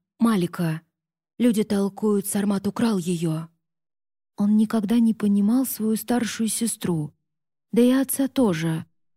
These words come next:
но Малика его боготворила — сидела у его колен подле древнего престола и ловила каждое слово. Хартим считал, что сестре досталась вся отцовская жестокость, вся его надменность и гордыня,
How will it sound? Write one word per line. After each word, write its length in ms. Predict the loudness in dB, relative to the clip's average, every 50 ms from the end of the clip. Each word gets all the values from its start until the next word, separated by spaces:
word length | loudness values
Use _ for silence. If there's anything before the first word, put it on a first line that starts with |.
| _ 0
но 100 | 2 4
Малика 460 | 4 4 4 4 2 2 0 0 0
его 260 | 0 2 2 0 2
боготворила — 920 | 0 0 0 0 -2 0 0 0 2 2 2 0 0 0 -2 -4 -6 -8 -12 _ _ _ _ _ _ _ _ _ _ _ -8
сидела 560 | -4 -4 -2 2 2 4 4 6 4 4 4
у 220 | 2 2 2 2
его 280 | 2 2 2 2 0 0
колен 440 | 0 0 0 2 4 2 2 2 0
подле 340 | 0 0 0 2 2 0 0
древнего 480 | 2 2 0 2 2 0 0 -2 -2
престола 600 | -4 -4 -4 -6 -4 -2 0 2 2 4 4 4 4
и 100 | 4 2
ловила 380 | 2 2 4 4 4 4 2
каждое 480 | 0 0 0 0 0 2 2 2 2 0
слово. 600 | 0 -2 0 0 0 0 0 0 -2 -2 -4 -6 _ _ _ _ _ _ _ _ _ _ _
Хартим 500 | -4 0 0 0 0 0 2 4 4 4
считал, 500 | 4 2 -2 -4 0 0 2 2 2 2
что 200 | 0 -2 -2 -2
сестре 380 | 0 0 -2 -2 2 0 2 2
досталась 600 | 2 2 0 0 0 2 2 4 2 2 0 -2
вся 300 | -6 -2 0 2 2 2
отцовская 480 | 0 0 0 0 0 0 -2 0 0
жестокость, 880 | 0 0 -2 0 0 0 0 0 0 -4 -6 -6 -6 -6 -8 -10 -12 -12 _ _ _ _ _ _ _
вся 340 | _ -12 -6 0 2 4 4
его 200 | 4 4 4 2
надменность 640 | 2 2 2 2 4 4 6 6 6 4 2 2 -2
и 40 | -2
гордыня, 760 | 0 2 2 2 2 2 2 2 2 2 0 0 -2 -4 -8